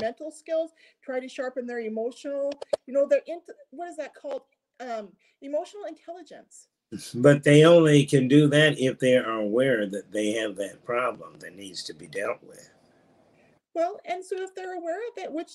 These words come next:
Speaker 1: many people are, and they're searching for an answer, well, I'm just suggesting that maybe this would help them. You work on stuff that
Speaker 2: Oh, it would help. I just,
Speaker 1: Yeah.
Speaker 2: I just think, and I, I think it would be a great help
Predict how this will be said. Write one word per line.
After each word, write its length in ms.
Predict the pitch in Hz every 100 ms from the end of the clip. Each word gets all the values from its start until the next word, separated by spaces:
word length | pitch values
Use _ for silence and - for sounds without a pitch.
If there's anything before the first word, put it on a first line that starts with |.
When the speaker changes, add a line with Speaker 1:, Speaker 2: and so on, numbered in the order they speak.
| -
Speaker 1:
many 280 | 262 294 330
people 360 | 349 339 403
are, 380 | 392 494 415 403 - _ _
and 160 | - 294
they're 140 | 311
searching 420 | 330 339 339 359 339
for 220 | 349 349
an 80 | 359
answer, 400 | 466 440 370 349
well, 220 | 311 -
I'm 180 | 269 311
just 220 | 330 -
suggesting 640 | 349 294 - 330 - 339
that 240 | 311 311 - _ _ _ _ 302
maybe 220 | 302 302
this 180 | 311 311
would 80 | 294
help 280 | 349 415
them. 140 | 226 233
You 100 | 226
work 260 | 247 277
on 200 | 302 302
stuff 360 | 294 _ 330 320
that 180 | 277 - -
Speaker 2:
Oh, 160 | 165 175
it 140 | 196
would 280 | 165 190 -
help. 300 | 135 185 - -
I 180 | 113 147
just, 360 | 123 123 - -
Speaker 1:
Yeah. 60 | 117
Speaker 2:
I 60 |
just 320 | 120 123 -
think, 260 | 127 127 -
and 140 | 107 113
I, 100 | 127
I 220 | 113 117
think 180 | 135 139
it 160 | 107
would 200 | 107 98
be 160 | 98 117
a 60 | 92
great 480 | - 110 131 165
help 260 | - 85